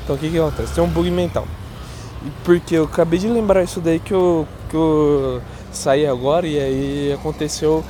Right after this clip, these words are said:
o mesmo evento novamente. O que que acontece? Eu tenho um bug mental que é o seguinte: eu não posso ficar olhando muito pro sol, entendeu? Então, tipo, é,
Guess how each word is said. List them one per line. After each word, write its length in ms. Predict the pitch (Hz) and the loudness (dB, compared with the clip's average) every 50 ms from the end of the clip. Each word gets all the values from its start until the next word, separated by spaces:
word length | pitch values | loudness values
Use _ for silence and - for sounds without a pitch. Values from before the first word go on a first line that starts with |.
| - - - - - - | -12 -12 -12 -12 -12 -8
o 60 | - | -6
mesmo 500 | 147 151 151 156 165 175 180 190 180 180 | -4 -2 2 2 2 2 2 0 0 0
evento 440 | 180 160 139 143 151 156 160 - 160 | 0 0 0 -2 -4 -4 -4 -6 -6
novamente. 680 | 156 151 151 156 170 175 160 143 117 110 110 - - - - - - - - - | -4 -4 -2 0 0 0 0 0 -4 -6 -8 -10 -12 -12 -12 -12 -14 -12 -12 -12
O 40 | - | -8
que 80 | - 165 | -8 -6
que 80 | 226 | -4
acontece? 560 | 214 185 147 127 - 120 120 - - - - - - - - - | -2 -2 -2 -4 -4 -8 -10 -10 -12 -12 -12 -12 -14 -14 -10 -10
Eu 40 | 131 | -8
tenho 160 | - - 175 | -2 -2 0
um 60 | 185 | 0
bug 240 | 180 170 175 165 160 | 0 -2 -2 -2 -2
mental 420 | 160 151 139 131 - - 156 156 147 | -2 -2 -4 -4 -2 0 0 0 0
que 140 | - - | -2 -4
é 20 | 151 | -6
o 40 | 151 | -6
seguinte: 560 | - - 175 160 139 127 117 110 - - - - - - - - - - | -4 -8 -8 -6 -6 -6 -6 -6 -8 -10 -10 -10 -10 -10 -10 -12 -8 -6
eu 80 | 147 | -4
não 260 | 165 165 160 180 202 | -2 0 0 0 0
posso 440 | 202 - - 165 170 175 - - 170 | -2 0 2 2 2 2 2 -4 -8
ficar 560 | - - 175 170 - - 151 143 160 165 156 - - | -6 -6 -8 -8 -6 -2 0 2 4 4 2 2 0
olhando 460 | - 160 170 156 147 156 175 185 180 160 | -2 -2 0 0 0 0 0 0 -2 -4
muito 400 | 147 143 147 156 170 170 - - | -4 -4 -4 -4 -4 -6 -8 -8
pro 160 | - 180 185 | -6 -6 -6
sol, 360 | - - - 165 160 151 127 104 - - - - - - - - - - | -6 -4 -2 -2 -2 -2 -2 -4 -8 -8 -12 -14 -12 -12 -12 -12 -12 -8
entendeu? 360 | - 117 113 117 113 120 117 - | -6 -6 -4 -4 -4 -4 -6 -6
Então, 140 | - 123 120 | -6 -6 -4
tipo, 340 | 127 - - - - 117 110 - - - - - - - - - - | -4 -6 -6 -4 -4 -4 -4 -4 -6 -6 -6 -6 -6 -4 -4 -2 0
é, 480 | 131 127 127 127 123 120 120 113 117 | 2 4 4 4 2 2 0 -2 -4